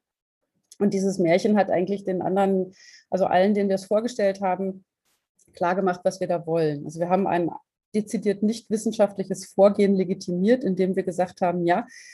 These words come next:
ist uns klar, das ist jetzt hier keine strenge Wissenschaft, aber wir glauben, dass es das braucht, weil wir einen Quantensprung benötigen und nicht nur ein schrittweises, graduelles Stellschraube hier,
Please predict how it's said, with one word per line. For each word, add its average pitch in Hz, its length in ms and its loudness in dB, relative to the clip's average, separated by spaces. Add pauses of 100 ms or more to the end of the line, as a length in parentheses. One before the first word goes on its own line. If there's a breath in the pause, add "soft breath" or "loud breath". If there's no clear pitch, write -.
(260 loud breath)
ist - 140 -6
uns 190 220 -2
klar, 190 340 6
das 202 160 4
ist - 140 -10
jetzt 170 200 -6
hier 190 100 -4
keine 190 260 2
strenge 185 360 0
Wissenschaft, 202 560 2
aber 180 240 4
wir 196 100 0
glauben, 180 340 2
dass 180 160 0
es 175 120 -16
das - 200 -16
braucht, 214 520 0
weil 175 220 0
wir 180 140 2
einen 175 200 -4
Quantensprung 190 680 -2
benötigen 175 520 -4
und 170 120 -2
nicht 196 180 -4
nur 208 120 0
ein 170 160 -2
schrittweises, 175 640 -6
graduelles 185 840 2
Stellschraube 180 680 0
hier, 196 580 2